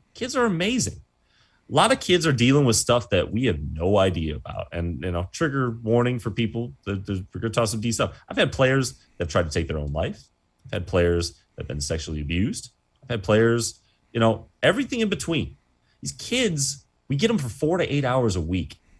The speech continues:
And you don't know what they're dealing with outside of it. And sometimes those things are heavy enough that it's gonna affect their play on the court, right?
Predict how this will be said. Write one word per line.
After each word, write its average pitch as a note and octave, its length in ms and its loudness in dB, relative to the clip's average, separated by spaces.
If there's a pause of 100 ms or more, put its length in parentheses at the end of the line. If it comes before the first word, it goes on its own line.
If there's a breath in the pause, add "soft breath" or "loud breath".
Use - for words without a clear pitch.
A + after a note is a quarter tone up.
(680)
And G2 80 -6
you G2 80 -2
don't F#3+ 320 2
know C3 120 6
what A#2 140 6
they're F#2+ 100 0
dealing D2 280 -2
with D2+ 160 -8
outside D2 380 -4
of D2+ 80 -6
it. - 100 -4
And G#2 160 2
sometimes A3+ 560 2
those C#3 240 4
things C3 240 4
are G2+ 80 6
heavy G2+ 420 4
enough F2 280 2
that E2+ 100 2
it's D2+ 120 -4
gonna G2 260 4
affect E2+ 380 0
their E2 100 -2
play D#2 260 -4
on D2+ 100 -4
the D2 80 -6
court, - 300 -8
right? F2+ 300 2